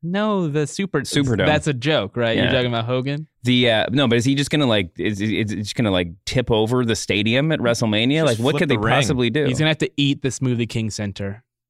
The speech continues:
Speaker 1: next door. He's gonna have to eat the whole <laughs> arena and just, "Ah, I
Speaker 2: Um,
Speaker 1: thought it was a smoothie."
Speaker 2: Yeah, it's gonna, that, it'll, it'll be interesting to see where they take this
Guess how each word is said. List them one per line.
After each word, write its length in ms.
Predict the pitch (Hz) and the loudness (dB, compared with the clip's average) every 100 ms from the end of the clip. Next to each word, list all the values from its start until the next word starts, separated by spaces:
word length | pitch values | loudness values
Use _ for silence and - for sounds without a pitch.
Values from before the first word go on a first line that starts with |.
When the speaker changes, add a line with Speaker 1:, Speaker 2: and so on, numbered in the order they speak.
| - | -12
Speaker 1:
next 300 | 110 101 - | -10 -10 -10
door. 260 | 104 101 98 | -8 -6 -8
He's 120 | 101 | -8
gonna 80 | 120 | -8
have 80 | - | -8
to 80 | - | -4
eat 200 | 120 113 | -4 -2
the 80 | 104 | -2
whole 260 | 117 113 | 0 0
<laughs> 20 | 107 | 0
arena 320 | 104 107 98 | -2 -2 -4
and 100 | 73 | -10
just, 120 | - | -18
"Ah, 400 | - - - 107 113 131 _ - - _ - | -20 -20 -20 -14 -14 -14 _ -20 -20 _ -2
I 280 | 104 101 98 | 0 2 2
Speaker 2:
Um, 60 | |
Speaker 1:
thought 140 | 92 120 | 2 2
it 60 | |
was 120 | 98 | 0
a 40 | 101 | -6
smoothie." 560 | - 92 90 92 92 _ _ _ _ - | -10 -12 -12 -12 -14 _ _ _ _ -2
Speaker 2:
Yeah, 240 | 110 90 | 0 2
it's 160 | 95 - | 0 0
gonna, 180 | 135 98 | -2 0
that, 180 | 120 101 | 2 2
it'll, 240 | 120 123 | 2 4
it'll 180 | 110 127 | 2 2
be 140 | 131 | 2
interesting 340 | 135 120 104 104 | 2 2 0 0
to 80 | 92 | 0
see 120 | 98 | 0
where 100 | 85 | 0
they 100 | 67 | -2
take 220 | - - | -6 -8
this 300 | - - - | -12 -12 -14